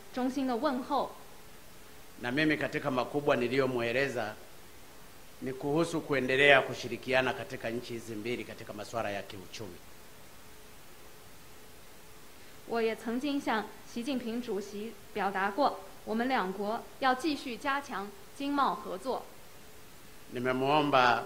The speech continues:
Speaker 2: watusaidie katika miradi mitatu mikubwa ambapo ni ujenzi wa hydroelectricity power kule Njombe,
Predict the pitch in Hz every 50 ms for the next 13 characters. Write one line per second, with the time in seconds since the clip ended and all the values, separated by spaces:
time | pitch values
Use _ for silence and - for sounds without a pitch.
0 | - - 110 113 113 - 117 - - 123 123 120 123 135 139 135 131 120 110 -
1 | - - - - - - - - - - - - - - - 233 - 160 147 139
2 | 135 127 135 143 147 147 139 139 127 123 123 - 143 139 135 - 131 120 117 113
3 | - - 147 139 127 123 110 107 - - - - - - - - - - - -
4 | - 117 117 120 123 135 135 131 - 143 135 123 123 123 120 120 120 120 143 151
5 | 147 147 147 139 123 127 135 131 127 123 127 - - - - - - - - -
6 | - - 123 120 120 117 110 123 139 143 139 135 131 117 117 - - - 131 131
7 | 131 - 135 - - - 131 131 131 123 117 110 107 - - - - - - -
8 | - - - - 139 139 135 127 117 113 113 135 139 135 127 113 113 110 104